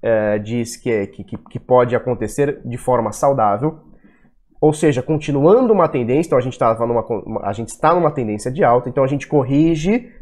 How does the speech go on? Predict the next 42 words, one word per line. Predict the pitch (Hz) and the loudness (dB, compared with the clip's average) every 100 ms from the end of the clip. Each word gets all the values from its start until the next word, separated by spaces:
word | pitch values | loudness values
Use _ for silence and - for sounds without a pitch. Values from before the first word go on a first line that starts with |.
| 113 | -2
zero | 147 147 | 2 4
meia | 135 127 127 | 2 2 2
um | |
oito | 120 113 | 0 -2
de | 123 | -6
FIBO | - 123 131 151 151 - | -12 -6 -4 -4 -6 -18
e | - 147 | -8 -2
continua | 170 156 135 127 127 143 | -2 -2 -4 -2 0 2
na | 151 | 0
tendência, | 156 160 135 120 123 - 165 - _ | 0 -2 0 -2 -2 -2 -2 -4 _
pode | 156 139 | 0 0
ser | 135 | 2
lateralizando, | 117 113 110 98 95 123 160 143 | 2 2 -2 -2 0 2 4 4
pode | 117 110 | 0 -2
ser | 123 | -8
explodindo | - 120 113 110 | -6 -8 -6 -8
pra | 101 95 | -8 -8
cima, | - 131 143 143 - | -8 -4 -4 -4 -8
et | 113 117 | -14 -12
cetera, | - 101 85 - _ - | -8 -10 -10 -20 _ 2
tá? | 143 143 - - - - | 2 2 -10 -20 -20 0
E | 185 | 4
aí | 185 | 6
a | 190 | 4
gente | 190 - | 2 0
tem | 190 | 0
aqui | 180 180 | 2 2
no | 170 | 2
dia | 151 151 | 2 0
vinte | 147 226 | 0 -2
e | 180 | -4
três | 151 202 220 | 0 0 0
de | 185 | 0
outubro | 165 - 147 160 165 | 0 0 0 2 0
de | 185 | -2
dois | 151 135 | -2 -2
mil | 135 | -4
e | |
dezenove, | 120 165 135 127 | -2 0 2 0
a | |
gente | 131 147 147 | -2 -4 -2
bateu | 165 - 120 127 131 | -2 0 0 0 -4